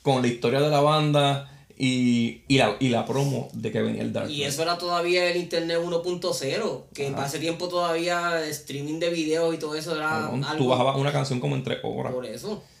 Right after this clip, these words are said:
Speaker 1: Pues, hablando de eso, <laughs> este, está el Dial-Up. El Dial-Up era una mierda.
Speaker 2: Era una mierda.
Speaker 1: Pero yo tengo la paciencia, yo
Speaker 2: Cinco, cinco K B por segundo y, y no, no bajaba a cinco la velocidad, era como a tres.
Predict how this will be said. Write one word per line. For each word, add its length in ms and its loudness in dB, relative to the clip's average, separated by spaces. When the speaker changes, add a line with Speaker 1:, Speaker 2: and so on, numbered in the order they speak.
Speaker 1:
Pues, 420 0
hablando 420 4
de 60 4
eso, 220 -4
<laughs> 680 -18
este, 340 2
está 160 2
el 60 4
Dial-Up. 500 0
El 100 -6
Dial-Up 360 0
era 100 0
una 220 0
mierda. 320 -6
Speaker 2:
Era 180 -8
una 160 -8
mierda. 460 -10
Speaker 1:
Pero 300 4
yo 180 2
tengo 240 -2
la 120 2
paciencia, 520 0
yo 80 2
Speaker 2:
Cinco, 360 -2
cinco 520 2
K 220 2
B 160 0
por 200 0
segundo 420 0
y, 260 2
y 60 0
no, 240 0
no 200 2
bajaba 580 2
a 60 0
cinco 720 -4
la 180 -8
velocidad, 580 -4
era 140 -6
como 220 -10
a 40 -8
tres. 460 -10